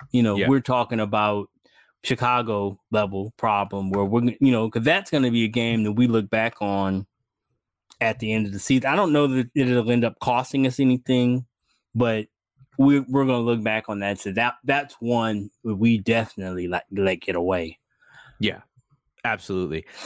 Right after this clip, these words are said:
Speaker 2: And, uh, and yeah, so th-, you'll remember, I think Four Niner fans will remember the, the last time we played Carolina because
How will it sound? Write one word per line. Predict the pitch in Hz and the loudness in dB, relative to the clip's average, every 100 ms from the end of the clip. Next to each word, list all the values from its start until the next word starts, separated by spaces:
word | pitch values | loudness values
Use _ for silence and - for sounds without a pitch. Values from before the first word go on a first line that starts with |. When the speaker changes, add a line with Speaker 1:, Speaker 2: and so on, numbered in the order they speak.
| - - - _ | -8 -8 -14 _
Speaker 2:
And, | 156 160 160 156 | 0 2 2 2
uh, | 160 156 156 156 | 2 4 2 2
and | 165 170 | 0 2
yeah, | 220 233 | 2 0
so | - 175 160 156 151 - _ _ _ _ _ _ | 0 4 4 4 0 -8 _ _ _ _ _ _
th-, | 143 131 | -8 -2
you'll | 147 156 208 | 2 4 4
remember, | 175 139 151 202 165 117 107 101 95 _ _ _ _ _ _ - | 2 2 0 0 0 2 2 0 -4 _ _ _ _ _ _ -4
I | 139 | -2
think | 190 165 | -2 -2
Four | 139 | 0
Niner | 120 113 | 0 -2
fans | - 95 | -4 -4
will | 95 | -4
remember | 90 95 92 | -4 -2 -4
the, | 85 85 | -4 -6
the | 82 92 | -4 -2
last | 90 90 - | 0 -2 -6
time | 101 | -8
we | 87 | -4
played | 95 90 | -4 -4
Carolina | - 90 95 95 | -2 -2 -2 -2
because | 90 101 87 | -4 -4 -4